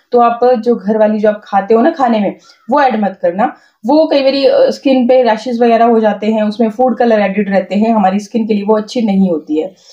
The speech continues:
तो इसलिए अगर आपके पास शुद्ध ना हो तो आप रहने ही देना, skip कर देना।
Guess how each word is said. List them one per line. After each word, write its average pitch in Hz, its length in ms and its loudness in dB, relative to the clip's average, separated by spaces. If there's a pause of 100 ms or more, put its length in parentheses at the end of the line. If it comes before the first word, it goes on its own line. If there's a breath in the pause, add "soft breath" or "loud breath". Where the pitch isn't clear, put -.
(420 loud breath)
तो 277 180 4
इसलिए 269 600 -2 (140)
अगर 220 180 2
आपके 226 200 -2
पास 226 160 0
शुद्ध 254 240 0
ना 254 140 2
हो 233 160 0
तो 220 100 -6
आप 208 260 -8
रहने 226 280 4
ही 269 80 2
देना, 240 240 2
skip 285 300 -2
कर 214 120 2
देना। 202 360 -2